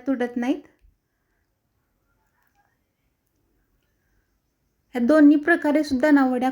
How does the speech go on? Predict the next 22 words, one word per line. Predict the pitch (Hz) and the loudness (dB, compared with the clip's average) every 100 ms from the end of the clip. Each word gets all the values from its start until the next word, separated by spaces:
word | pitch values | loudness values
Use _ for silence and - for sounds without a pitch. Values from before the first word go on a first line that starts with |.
| 262 | -6
खूप | - 277 277 | -6 -4 2
मस्त | 277 294 294 | 2 0 0
लागतात | 277 277 - 240 | -2 -2 -6 -12
चवीला. | 240 247 233 220 254 294 _ _ _ _ _ _ _ _ _ _ _ _ _ - | -8 -6 -6 -6 -8 -8 _ _ _ _ _ _ _ _ _ _ _ _ _ 0
हे | 269 | 2
जे | 311 294 | 2 0
तीळ | 311 | 0
आहेत | 311 320 302 | 2 0 0
ना, | 262 | 2
मस्त | 262 285 285 311 | 4 2 0 -8
खरपूस | - 330 302 277 285 | -2 -2 -2 -4 -2
होतात | 330 269 277 277 | -2 -2 -4 -4
छान | 285 262 | 0 2
वड्या | 262 262 262 | 2 0 0
भाजताना. | 294 285 240 233 240 302 _ _ _ _ _ _ _ _ _ _ _ _ | 0 -4 -8 -8 -6 -8 _ _ _ _ _ _ _ _ _ _ _ _
त्यामुळे | 262 269 294 285 | 4 4 4 0
अशा | 277 311 | -2 -2
प्रकारे | 302 311 302 | -2 -2 -2
सुद्धा | 302 277 294 | 0 -2 2
तुम्ही | 294 285 | 2 2
बनवून | 269 277 277 277 | 4 4 4 2
बघा, | 262 262 | 0 -4